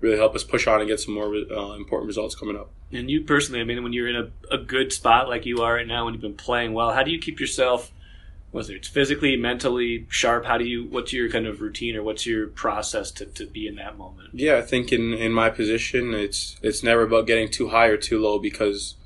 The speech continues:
Speaker 1: things happen very fastly, and it's
Speaker 2: Hmm.
Speaker 1: like, you could make that one mistake, but there's another shot coming and you can't afford that mistake. Or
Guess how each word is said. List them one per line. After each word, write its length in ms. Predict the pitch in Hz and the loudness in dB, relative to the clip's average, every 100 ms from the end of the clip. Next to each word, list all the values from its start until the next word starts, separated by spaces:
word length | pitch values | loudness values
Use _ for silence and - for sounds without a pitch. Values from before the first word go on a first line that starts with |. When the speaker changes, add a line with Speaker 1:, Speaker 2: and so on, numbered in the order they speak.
| - - - | -20 -20 -2
Speaker 1:
things 240 | 113 113 | 0 4
happen 360 | 120 113 117 110 | 6 6 4 2
very 200 | 113 113 | 4 6
fastly, 540 | 113 113 123 - 131 | 6 6 6 4 4
and 120 | 113 107 | 6 2
it's 160 | 104 | 0
Speaker 2:
Hmm. 80 | 143 | 2
Speaker 1:
like, 300 | 104 101 - - - - - | 2 0 -10 -18 -20 -20 -6
you 180 | 147 117 | -4 -2
could 200 | 113 139 | 4 4
make 200 | 127 123 | 6 6
that 160 | 123 117 | 6 6
one 160 | 120 | 4
mistake, 460 | 117 113 127 135 - | 2 4 6 6 6
but 260 | 113 104 | 6 6
there's 180 | - 110 | 2 0
another 280 | 110 113 117 | 2 2 2
shot 260 | - 110 - | 4 2 2
coming 260 | 113 120 | 0 0
and 60 | 113 | -2
you 80 | 107 | -2
can't 220 | - 110 | 2 2
afford 300 | 107 117 113 | 2 0 2
that 180 | 110 110 | 2 2
mistake. 420 | 110 - 120 123 | -2 -2 -2 0
Or 280 | 113 107 | 0 0